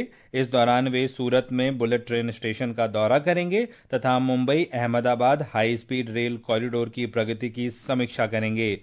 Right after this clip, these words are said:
प्रधानमंत्री डेडियापाड़ा में धरती आबा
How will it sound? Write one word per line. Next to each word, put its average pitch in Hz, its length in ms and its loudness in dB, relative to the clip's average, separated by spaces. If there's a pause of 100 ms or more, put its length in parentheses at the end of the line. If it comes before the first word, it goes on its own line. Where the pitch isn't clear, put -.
(300)
प्रधानमंत्री 123 680 2
डेडियापाड़ा 120 720 2
में 196 260 0 (260)
धरती 123 400 0
आबा 120 280 4